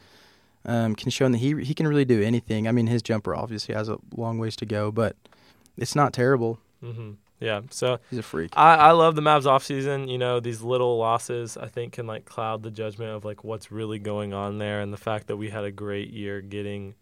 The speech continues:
Speaker 2: just Luka and DeAndre and that. And I think we set ourselves up really well for the next offseason where there are some big-time free agents on the market, Klay Thompson.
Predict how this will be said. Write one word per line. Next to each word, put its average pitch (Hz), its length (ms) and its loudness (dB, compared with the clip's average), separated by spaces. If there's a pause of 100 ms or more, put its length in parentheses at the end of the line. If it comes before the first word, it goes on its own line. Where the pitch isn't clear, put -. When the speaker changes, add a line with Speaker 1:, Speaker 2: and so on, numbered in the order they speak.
(200)
Speaker 2:
just - 220 -12
Luka 104 340 -8
and 101 160 -8
DeAndre 101 420 -6
and 98 140 -8
that. 104 280 -2 (480)
And 113 100 -2
I 117 100 0
think 120 260 -4
we 117 100 -4
set 113 260 0
ourselves 113 340 -2
up 113 160 -2 (140)
really 113 340 -4
well 101 380 -2
for - 160 -10
the 104 60 -8
next 104 200 -8
offseason 110 500 -4
where 101 260 -2 (380)
there 120 100 0
are 117 60 -2
some 104 260 -4
big-time 104 540 -2
free 107 180 -4
agents 104 340 -2
on 107 80 -2
the 104 60 -2
market, 107 460 0 (360)
Klay 110 160 -2
Thompson. 107 480 -4